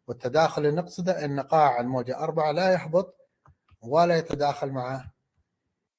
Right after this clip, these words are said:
آه، أي منطقة من مناطق الموجة، الموجة واحد هذه. هذه الموجة واحد اللي حاط عليها أنا الآن مظللها.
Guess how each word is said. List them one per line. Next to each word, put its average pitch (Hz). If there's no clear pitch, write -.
آه، 127
أي 190
منطقة 156
من 139
مناطق 135
الموجة، 117
الموجة 135
واحد 127
هذه. 110
هذه 147
الموجة 123
واحد 117
اللي 107
حاط 139
عليها 131
أنا 123
الآن 120
مظللها. 135